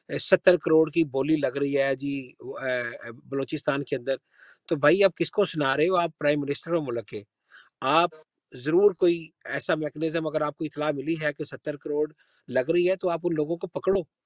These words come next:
जो सत्तर ल-, लो-, लगा रहे हैं। अब तो आपके ऊपर इल्ज़ाम लग रहा है कि आपने पैंतीस करोड़ लेकर, अ, जो है, वो, अ, टिकट दिया है, तो उसको क्लैरिफाई करें। जिस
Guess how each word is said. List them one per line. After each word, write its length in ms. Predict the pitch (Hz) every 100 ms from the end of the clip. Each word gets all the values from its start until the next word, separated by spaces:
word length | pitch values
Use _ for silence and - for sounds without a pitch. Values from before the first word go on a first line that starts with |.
| _
जो 120 | 139
सत्तर 300 | 147 147 160
ल-, 180 | 156 156 151
लो-, 240 | 143 151
लगा 260 | 135 123 120
रहे 100 | 131
हैं। 80 | 147
अब 100 | 151
तो 60 | 196
आपके 380 | - 170 - 196
ऊपर 160 | 202
इल्ज़ाम 320 | 202 175 175
लग 160 | 180 165
रहा 120 | 175
है 60 | 175 _ _ _ -
कि 60 |
आपने 260 | 165 180 190
पैंतीस 380 | 175 160 175 -
करोड़ 240 | 180 170
लेकर, 320 | 160 151 170 160 _ _ _ -
अ, 160 | 160
जो 180 | 156 151
है, 80 | 151
वो, 260 | 160 165 160
अ, 240 | - 151 143
टिकट 240 | 147 180
दिया 220 | 156 160
है, 60 | 185
तो 80 | 196
उसको 200 | - 196
क्लैरिफाई 480 | 170 165 180 175 190
करें। 300 | 151 123 104 _ _ _
जिस 200 | 143 170